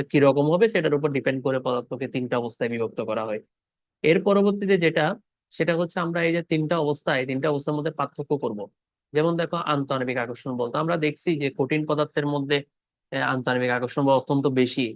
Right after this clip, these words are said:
যার ফলে কঠিন পদার্থের অণুগুলা কি হচ্ছে? তোমার একদম কাছাকাছি। তাহলে এটা সর্বোচ্চ, আর এটা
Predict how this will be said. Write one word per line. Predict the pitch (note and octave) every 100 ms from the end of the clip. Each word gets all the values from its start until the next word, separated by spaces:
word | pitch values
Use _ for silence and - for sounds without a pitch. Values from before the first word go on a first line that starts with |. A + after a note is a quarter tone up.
| -
যার | B2+ A#2+
ফলে | C3 C3
কঠিন | C3 C3 C3
পদার্থের | C3+ C3 C3+
অণুগুলা | C3 B2 B2+ C3
কি | B2+
হচ্ছে? | B2 A2+ - G#2+ _ _ _ -
তোমার | B2 A#2
একদম | A#2 A#2+
কাছাকাছি। | A#2 B2 A#2 G#2+ G#2+
তাহলে | A#2+ A#2+
এটা | A#2+
সর্বোচ্চ, | - C3 C3 C3+ - B3 -
আর | C3
এটা | A#2+